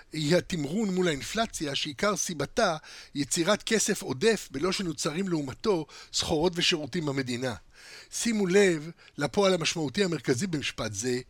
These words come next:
יצירה. אולי אפילו אפשר לומר בריאה. אני מעדיף את המושג האמוני הקלאסי, יש מאין. בריאה יש מאין, ב-, בלטינית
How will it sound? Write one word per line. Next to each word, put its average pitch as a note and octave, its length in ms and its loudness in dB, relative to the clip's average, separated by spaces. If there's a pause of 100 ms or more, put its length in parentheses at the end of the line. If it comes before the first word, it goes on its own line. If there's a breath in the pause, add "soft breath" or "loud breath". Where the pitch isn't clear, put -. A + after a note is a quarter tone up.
(320 loud breath)
יצירה. C#3 720 2 (640 loud breath)
אולי D3+ 240 0
אפילו D#3 280 -2
אפשר D3+ 340 0 (120)
לומר C#3 480 2 (220)
בריאה. C3 600 0 (640 loud breath)
אני B2 160 -2
מעדיף C3 460 -2
את - 160 -6 (540 loud breath)
המושג B2 640 0 (720 loud breath)
האמוני A#2+ 1120 -2
הקלאסי, D3 680 0
יש C#3 360 4
מאין. C#3 600 0 (500 loud breath)
בריאה D#3 340 2
יש D3+ 220 0
מאין, D3 460 -2
ב-, B2 300 -4
בלטינית B2+ 640 -4